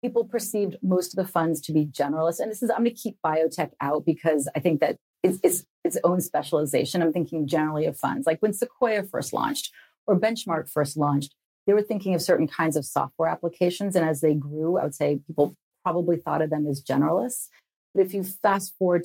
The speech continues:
to today and the last few years, given the number of funds in the market, I think you see two dynamics. One, the quote unquote generalist funds have become much larger as a team.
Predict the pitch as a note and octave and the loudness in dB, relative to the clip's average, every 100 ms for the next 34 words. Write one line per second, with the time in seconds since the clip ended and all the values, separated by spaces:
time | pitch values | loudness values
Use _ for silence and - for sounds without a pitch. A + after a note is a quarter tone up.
0 | - E3 D#3 - - F#3+ G#3+ A3 F3+ E3+ | 2 2 2 -2 -10 -4 -2 0 2 2
1 | D#3+ F3 D#3 D#3+ D#3 D#3+ - E3 E3 F3 | 2 -2 -2 0 0 -2 -2 0 2 4
2 | E3 D3+ D#3 E3+ E3+ E3 E3 E3+ F3+ E3 | 2 2 0 0 0 0 0 2 2 0
3 | - D3+ D3+ D3+ D3+ C#3+ D3 D3+ D#3 D#3 | 0 -2 0 0 2 2 0 0 2 2
4 | E3 - F3+ F3 E3 - - _ _ _ | 0 -2 0 0 0 0 -4 _ _ _
5 | _ - - G3 D#3+ D#3 D#3 D3+ D3+ - | _ -14 -6 0 0 2 0 0 -2 -2
6 | F3 F3 E3 D#3+ D#3 - - E3+ E3 E3+ | 0 2 2 2 0 -6 2 2 2 -2
7 | D#3 D#3 D3+ D#3 - D3 C#3+ D3 D3 C#3+ | -2 0 0 0 -2 0 0 0 -2 -4
8 | D3+ D3 D#3 D3+ C#3+ C3+ D3+ D3 C#3+ - | -4 0 0 -2 -6 -4 0 0 0 -2
9 | C#3+ C3 C#3 C3+ - C#3 E3+ A#3+ | 0 0 -2 -4 2 2 4 0